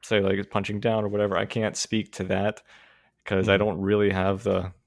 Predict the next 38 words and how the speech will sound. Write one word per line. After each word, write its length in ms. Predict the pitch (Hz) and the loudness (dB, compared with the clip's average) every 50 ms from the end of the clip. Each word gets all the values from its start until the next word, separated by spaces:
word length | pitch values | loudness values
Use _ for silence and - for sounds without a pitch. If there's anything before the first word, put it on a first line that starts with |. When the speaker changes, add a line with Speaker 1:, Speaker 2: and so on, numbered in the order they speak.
| _ _ _ _ _ _ | _ _ _ _ _ _
Speaker 1:
the 80 | - 92 | -6 -4
know-how 480 | 95 92 98 104 107 110 117 117 117 | -2 2 2 2 2 2 2 2 2
or 120 | 113 110 98 | 2 0 0
the 120 | - - - _ _ - | -2 -4 -8 _ _ -20
place 340 | - - - 113 120 127 | -10 -2 -2 0 0 0
to 100 | - 151 | -2 -6
say 220 | 139 - 151 156 165 165 | -4 -2 -2 -2 0 -2
it. 100 | - - _ _ _ _ - - - - - _ _ _ _ _ _ _ _ _ - | -4 -6 _ _ _ _ -20 -20 -20 -20 -20 _ _ _ _ _ _ _ _ _ -10
Um, 460 | 101 92 95 95 95 95 90 92 101 _ _ _ _ _ _ _ _ _ _ _ _ _ _ _ _ _ | -4 -4 -2 -2 -2 -4 -8 -10 -14 _ _ _ _ _ _ _ _ _ _ _ _ _ _ _ _ _
so, 140 | - - 117 | -4 0 2
like, 220 | 110 110 92 - - _ - | 2 2 2 -2 -8 _ -6
to 100 | - 131 | -2 -2
me, 300 | 127 131 139 147 139 117 104 | 0 2 2 4 4 2 2
the 80 | 104 | 0
jokes 360 | 101 101 104 101 101 101 - - | 0 2 2 2 2 0 -2 -6
were 80 | 104 98 | -6 -4
not 360 | 95 90 90 92 92 - - _ _ _ _ _ - | -2 -2 -2 -4 -4 -8 -14 _ _ _ _ _ -12
offensive 520 | 117 - 107 101 95 190 - 104 - - - | -6 -2 -2 -2 -2 -2 -4 -4 -6 -6 -6
to 160 | - 120 110 | -4 -4 -4
me 360 | 101 92 90 92 92 101 - - _ - | -2 -4 -6 -6 -8 -10 -14 -18 _ -6
'cause 120 | - 107 | -6 -4
it's 120 | 104 - | -2 0
not 120 | 120 117 107 | 0 0 0
a 40 | 98 | 0
subject 320 | - 110 107 104 101 95 | 0 -2 0 0 0 -2
Speaker 2:
Right. 80 | - 104 | 0 0
Speaker 1:
matter 320 | 98 92 92 95 95 95 | -2 -2 -2 -2 -4 -6
for 160 | - - - | -6 -6 -4
me 160 | 101 98 92 | -4 -4 -4
personally. 540 | - - 151 131 - - - - - - - - _ - - - - - - _ _ _ _ - | -2 -2 -2 -2 -4 -6 -8 -12 -12 -14 -16 -20 _ -20 -20 -20 -20 -20 -20 _ _ _ _ -12
Speaker 2:
Mm-hmm. 160 | 107 90 82 | -10 -8 -6
Speaker 1:
Um, 380 | 87 90 90 90 92 95 95 - _ _ _ _ _ _ _ _ _ _ _ _ _ _ _ _ _ _ _ _ _ _ _ _ _ _ _ - | -4 -4 -4 -4 -4 -8 -10 -12 _ _ _ _ _ _ _ _ _ _ _ _ _ _ _ _ _ _ _ _ _ _ _ _ _ _ _ -4
but 200 | 110 110 107 113 | 0 0 2 2
if 120 | 120 123 | 2 0
it's 140 | 131 117 - | -2 -2 -2
offending 560 | - 113 - 123 123 127 117 110 107 104 - | -4 -2 0 0 2 2 2 0 0 0 0
other 240 | - 104 101 104 101 | 0 2 2 0 0
people, 560 | - - 101 95 - 101 98 95 92 92 95 | 0 -2 -4 -2 0 -2 -2 -2 -2 -6 -10